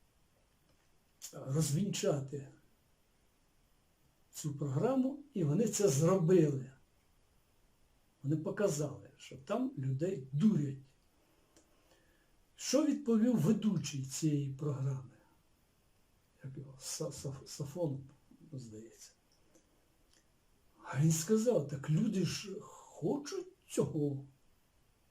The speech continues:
Самі люди це хочуть».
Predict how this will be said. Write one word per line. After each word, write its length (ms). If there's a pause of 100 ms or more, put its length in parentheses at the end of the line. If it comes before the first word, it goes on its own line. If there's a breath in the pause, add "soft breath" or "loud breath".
(1500)
Самі 440
люди 340
це 200
хочуть». 540